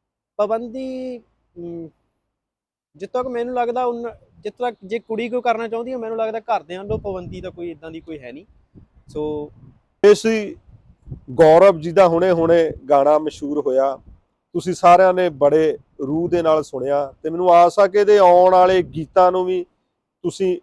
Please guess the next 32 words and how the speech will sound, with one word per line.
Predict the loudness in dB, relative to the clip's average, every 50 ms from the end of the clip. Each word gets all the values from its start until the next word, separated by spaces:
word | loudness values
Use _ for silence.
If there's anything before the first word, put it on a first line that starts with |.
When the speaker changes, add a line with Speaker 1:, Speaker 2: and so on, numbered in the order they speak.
| _ -6
Speaker 2:
ਇਸੇ | -6 -6 -2 2 2 2
ਹੀ | 2 2
ਤਰ੍ਹਾਂ | 2 0 2 4 4 2 2 0 -4 _ _ _ _ _ _ _ _ _ _ -2
ਪਿਆਰ | 2 4 4 4 4 2
ਬਖਸ਼ੋਗੇ। | 0 -2 -6 -6 -6 -6 -6 -4 -4 -4 -6 -6 -8 -12 _ _ _ _ _ _ _ _
ਸੋ | _ -6 -4
ਬਹੁਤ | 0 2 4 4 4 2 0
ਵਧੀਆ | -2 0 2 2 2 2
ਇਹਨਾਂ | 2 2 0 2 2
ਦੇ | 2 2
ਨਾਲ | 2 2 2 2 0
ਗੱਲਾਂ | 0 0 0 2 2 2
ਬਾਤਾਂ | 2 2 2 2 0 0
ਹੋਈਆਂ, | 0 -2 -2 -2 -2 -2
ਇਹਨਾਂ | -2 -2 -4 -4
ਨੇ | -4 -6
ਯੂਰਪ | -6 -2 0 0 0 0 -2 -4 _ _ _ _ _ _ _ -10
ਨਿਊਜ਼ | -6 -4 -2 -2 -2 -4 -8 _
ਟੀਮ | -6 -4 -4 -4 -4 -6 -4
ਦੇ | -4 -2
ਨਾਲ | 0 2 2 2 0 -2
ਸਾਰੀ | -2 -2 -2 0 0 -2 -4
ਗੱਲਬਾਤ | -6 -4 -4 -4 -4 -2 -2 0 0 0 -2 -6
ਖੋਲੀ | _ -8 -8 -6 -6 -6 -6 -6 -8 _ _ _ _ _ _ 2
ਔਰ | 4 4 4 2
ਸੰਖੇਪ | 0 -2 -4 -2 0 2 4 4 4 4
ਦੇ | 2 0 2
ਵਿੱਚ | 2 0 -4 -4
ਦੱਸਿਆ | -4 -4 -4 -2 -2 -2 -2 -2
ਕਿ | -2 -6 -8
ਜਿਹੜਾ | -6 -2 0 0
ਉਹ | 0 0 0 -4 -6